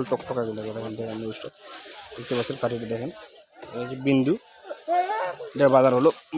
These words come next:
বাহান্নশো থেকে পাঁচপান্নশো টাকা। হ্যাঁ, প্রিয় দর্শক, দেখতে পাচ্ছেন জগদলের কিন্তু আমদানি কিন্তু প্রচুর পরিমাণে আমদানি হয়েছে।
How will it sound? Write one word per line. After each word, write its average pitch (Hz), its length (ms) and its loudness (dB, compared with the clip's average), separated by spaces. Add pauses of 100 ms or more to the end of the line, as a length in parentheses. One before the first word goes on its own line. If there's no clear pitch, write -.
(120)
বাহান্নশো 143 420 6
থেকে 135 180 0
পাঁচপান্নশো 131 520 -2
টাকা। 95 140 -4 (2000)
হ্যাঁ, 135 200 -6
প্রিয় 156 200 -2
দর্শক, 143 240 -2
দেখতে 131 200 -4
পাচ্ছেন 135 200 -4 (120)
জগদলের 135 280 -2
কিন্তু 139 200 0
আমদানি 131 280 2
কিন্তু 131 180 -2
প্রচুর 156 300 -2
পরিমাণে 135 340 0
আমদানি 120 280 -2
হয়েছে। 113 160 -6